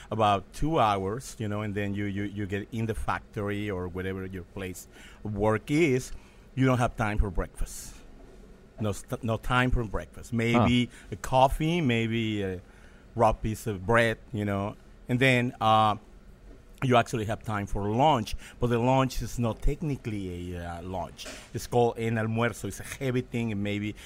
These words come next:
Speaker 1: big piece of chicken, a big piece of meat, big piece of something, pork,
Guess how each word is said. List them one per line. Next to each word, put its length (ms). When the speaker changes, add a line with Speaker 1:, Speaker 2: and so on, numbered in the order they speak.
Speaker 1:
big 240
piece 220
of 100
chicken, 320
a 60
big 240
piece 260
of 100
meat, 340
big 240
piece 240
of 120
something, 560
pork, 380